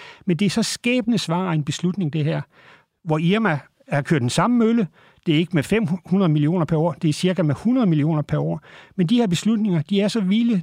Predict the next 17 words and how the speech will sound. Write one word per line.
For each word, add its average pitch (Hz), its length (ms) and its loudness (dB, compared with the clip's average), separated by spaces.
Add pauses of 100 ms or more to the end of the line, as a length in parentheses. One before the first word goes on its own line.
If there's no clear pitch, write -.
(120)
de 196 100 0
er 202 60 2
så 214 120 -2
voldsomme, 175 480 0
og 156 80 -4
det 165 80 -2
koster 196 300 -2
så - 180 -2
mange 208 200 0
penge, 180 360 -2 (380)
at - 180 -4
det 185 60 4
er 180 40 4
med 175 200 2
til 196 420 -2
at 156 160 -2
presse 160 500 0